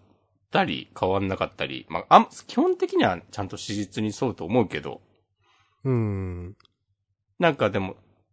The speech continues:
Speaker 1: あんまりその通り過ぎても、
Speaker 2: そうですね。
Speaker 1: うん。
Speaker 2: まあ、面白くないというか。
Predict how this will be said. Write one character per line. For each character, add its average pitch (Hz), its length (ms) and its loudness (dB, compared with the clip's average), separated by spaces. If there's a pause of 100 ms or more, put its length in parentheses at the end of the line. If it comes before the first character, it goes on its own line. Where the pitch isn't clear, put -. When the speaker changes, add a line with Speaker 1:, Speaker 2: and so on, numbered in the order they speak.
(120)
Speaker 1:
あ 175 120 10
ん 220 160 6
ま 226 100 10
り 214 140 2
そ 208 140 2
の 202 120 4
通 202 300 8
り 180 180 0
過 - 140 -6
ぎ 143 120 -4
て 92 140 -4
も、 82 260 -6 (920)
Speaker 2:
そ 175 160 6
う 131 40 6
で 104 100 2
す - 140 -2
ね。 117 200 -2 (240)
Speaker 1:
う 110 80 0
ん。 95 80 0
Speaker 2:
ま 110 100 0
あ、 90 80 -8 (260)
面 113 180 0
白 110 200 -2
く - 120 -10
な 92 140 -4
い 87 60 -8
と - 120 -16
い 76 80 -10
う 73 60 -12
か。 - 200 -20